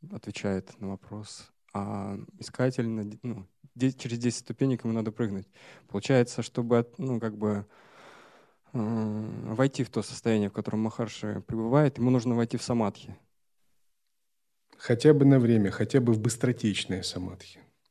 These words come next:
Speaker 1: Просто интересно, если вот войти в самадхи, и человек войдет в самадхи, например, а, м, ну, то Махарши, как он из этого состояния вообще <laughs> разговаривает? То есть, <laughs> почему он не при-, ну, то есть он пребывает в этом состоянии, но он может еще действовать, говорить, отвечать,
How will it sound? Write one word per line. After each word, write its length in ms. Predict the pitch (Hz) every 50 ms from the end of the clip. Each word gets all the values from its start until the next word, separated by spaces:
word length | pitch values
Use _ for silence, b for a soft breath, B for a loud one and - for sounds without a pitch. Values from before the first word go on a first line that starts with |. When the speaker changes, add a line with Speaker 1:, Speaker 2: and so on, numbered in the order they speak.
| _ _ _ _ _ - 127
Speaker 1:
Просто 300 | - 120 113 - - 123
интересно, 480 | 120 120 - 131 135 135 127 - - 113
если 260 | 113 113 - - 123
вот 180 | 117 117 - -
войти 220 | 120 120 - 123
в 80 | 117 -
самадхи, 420 | - 113 120 131 143 - - 117
и 60 | 107
человек 380 | - - 110 113 110 107 - -
войдет 240 | 110 110 113 104 -
в 40 |
самадхи, 400 | - - 110 110 113 117 - -
например, 440 | 110 107 107 - 107 107 107 107 104 _ b b b b b b b b b b b -
а, 440 | - 101 98 98 92 95 98 - - -
м, 920 | - - - - - - - - - - - - - - - 123 117 113 113
ну, 260 | 110 107 107 104 104 _ _ _ _ _ _ _ _ _ _ _ _ _ _ _ _ _ - - _
то 120 | - 135 120
Махарши, 460 | 123 123 - - 151 143 - - 117
как 240 | - 127 123 - -
он 120 | 120 120
из 80 | 117 123
этого 220 | 123 - - 120
состояния 400 | 107 117 117 - 135 123 120 117
вообще 240 | 110 110 - - 120 110 107 - 113 110
<laughs> 160 | - 123 135
разговаривает? 300 | 120 113 107 107 - -
То 80 | - -
есть, 240 | 98 - - -
<laughs> 300 | - 107 - - - -
почему 300 | - 123 - - 131 135
он 180 | 143 135 120 120
не 80 | 120 117
при-, 180 | - 120 117 -
ну, 260 | - 127 123 120 110
то 120 | - -
есть 140 | 104 - -
он 100 | 113 110
пребывает 460 | - 120 117 120 120 143 175 185 -
в 40 | -
этом 160 | - - 113
состоянии, 500 | - - - - - 110 110 107 104 104
но 240 | 107 110 117 117 117
он 200 | 117 120 117 113
может 500 | - - 120 117 117 120 113 110 110 -
еще 180 | - - - 117
действовать, 440 | 117 127 151 151 - 117 113 -
говорить, 340 | - 117 113 113 131 135 -
отвечать, 440 | - - 117 113 - 127 113 - -